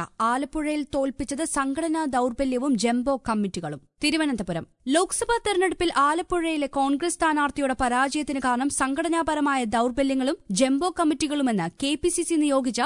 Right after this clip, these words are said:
പ്രൊഫസർ കെ വി തോമസ് കമ്മിറ്റിയുടെ കണ്ടെത്തൽ. പരാജയത്തിന്റെ പേരിൽ ചേർത്തല, വയലാർ, കായംകുളം നോർത്ത്, കായംകുളം സൗത്ത് ബ്ലോക്ക് കമ്മിറ്റികൾ പിരിച്ചുവിടാനും കമ്മിറ്റി ശുപാർശ ചെയ്തു. ആലപ്പുഴ തോൽവിക്ക് സംശയനിഴലിലായിരുന്ന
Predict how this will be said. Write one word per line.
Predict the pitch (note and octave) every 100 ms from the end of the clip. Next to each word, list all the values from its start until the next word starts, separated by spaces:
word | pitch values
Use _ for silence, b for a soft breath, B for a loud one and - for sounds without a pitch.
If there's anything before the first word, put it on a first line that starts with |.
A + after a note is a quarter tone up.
| F#4
പ്രൊഫസർ | C4 A#3+ C4+ C#4+ -
കെ | D4+ D#4+
വി | E4 F#4
തോമസ് | E4+ D#4+ D4+ -
കമ്മിറ്റിയുടെ | C#4 C4 C4 A#3 C#4
കണ്ടെത്തൽ. | C#4 G#3+ - D#3 -
പരാജയത്തിന്റെ | B3 B3 C#4+ C#4+ D#4+ D#4+ D4+
പേരിൽ | D4+ D4 E4+ -
ചേർത്തല, | - C4+ C4+ D#4 D#4 D#4+
വയലാർ, | C#4 C4 C#4 C#4
കായംകുളം | - B3 B3+ C4 C#4 D4 E4+
നോർത്ത്, | A#3+ A#3 D#4 -
കായംകുളം | C#4+ D#4 E4 E4+ D#4+
സൗത്ത് | E4+ D#4+ E4+
ബ്ലോക്ക് | - F4 F4
കമ്മിറ്റികൾ | E4 D4 D#4+ C#4+ C4+
പിരിച്ചുവിടാനും | C#4 C4 D#4+ C4+ B3 B3+ D#4+
കമ്മിറ്റി | D4+ C#4+ C4 D4
ശുപാർശ | C#4 A#3+ A#3+ -
ചെയ്തു. | - E3+ E3+ - A#3+
ആലപ്പുഴ | C4 D4 E4 E4+
തോൽവിക്ക് | - F4 D4+ E4+ E4
സംശയനിഴലിലായിരുന്ന | D#4+ C#4+ C#4+ E4+ E4 E4 D#4+ D4+ C#4+ C#4+ C4